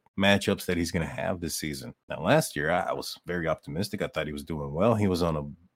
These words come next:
bad ankle, so I thought that his play is only gonna get better with health. I don't know. I don't know what happened, but I'm concerned about this matchup. I think James Daniels and Isaac Seumalo are gonna have to really help him out,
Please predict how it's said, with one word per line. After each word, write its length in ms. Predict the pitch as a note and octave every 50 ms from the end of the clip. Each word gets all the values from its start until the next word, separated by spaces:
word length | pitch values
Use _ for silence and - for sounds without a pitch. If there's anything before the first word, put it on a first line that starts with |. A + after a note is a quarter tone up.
| _ _ _ _ -
bad 240 | G2 F#2 F#2 F2+
ankle, 400 | F2 F2 F#2+ A2 A2 - B2 A#2
so 220 | G#2 - - F2 E2
I 120 | E2 E2
thought 300 | - - F2+ D#2+ D#2 -
that 220 | - D#2 D2+ D2+ - _ _ _ -
his 160 | - A#2+ -
play 220 | - - G2+ G2
is 120 | G2 F2+ E2
only 280 | - G#2+ B2+ C3 A2+
gonna 180 | F#2 F2+ E2 D#2+
get 220 | D2 C#2+ C#2+ D2+
better 260 | E2 F#2+ A2 G#2 F2+
with 160 | D2 C#2 D2 -
health. 340 | G#2+ G#2+ - - - - - - - _ _ -
I 80 | G2
don't 120 | A2 A#2+ A#2+
know. 160 | A#2+ G2 E2 - _ _
I 60 | E2
don't 120 | E2+ F#2+ G2+
know 80 | G#2
what 120 | G2+ F#2+ F#2
happened, 360 | F#2 F#2 F2 - D2 C#2+ - -
but 280 | - F2 D#2+ D2 C2+ - _ _ _
I'm 160 | F2 F#2+ G2
concerned 420 | - A2 G2+ - - G2 G2 G2
about 260 | F2+ D#2+ E2+ D#2+ D#2 -
this 180 | D#2 D2 -
matchup. 360 | - C#2+ C#2 C2 - - C#2 -
I 80 | D#2
think 220 | D#2 - F2 E2+ D#2+
James 240 | F2+ F2 F#2 F2 -
Daniels 340 | - F#2 F#2 F#2 F2+ E2+
and 100 | E2 D#2
Isaac 380 | C#2 E2 F2 F2 D#2+ D#2 - -
Seumalo 440 | - - F2+ F2 D#2+ D#2+ E2 E2 E2+
are 120 | E2 D#2
gonna 160 | D2+ D2+ D2
have 400 | C#2+ D2 - - F#2 F#2 F2 - -
to 120 | - C#2+
really 480 | C#2 C#2+ D#2 E2 F2 F2+ F2+ F2+ E2+ D#2
help 280 | C2+ G2 F#2 - -
him 200 | - F#2+ F2+ F2+
out, 240 | F2 F2+ F#2+ F2 -